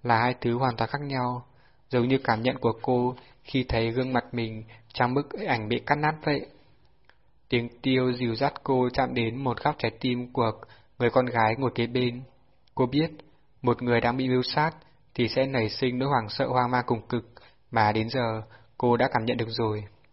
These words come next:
Lúc Liễu Nhứ cảm nhận được điều này thì cô đã trở nên thoải mái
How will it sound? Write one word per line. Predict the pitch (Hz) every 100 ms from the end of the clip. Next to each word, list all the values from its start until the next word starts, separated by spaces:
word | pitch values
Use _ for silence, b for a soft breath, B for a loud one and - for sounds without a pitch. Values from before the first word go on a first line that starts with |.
| _ _ _ _ _ _ _ _ _ _ _ _ _ _
Lúc | 131
Liễu | 143 151
Nhứ | 120 120 123
cảm | 127 113
nhận | 120
được | 120
điều | 117
này | 113 113 110 107 B B B
thì | - 117 113
cô | - 120
đã | 123 139
trở | -
nên | 113 123
thoải | 123 110
mái | 110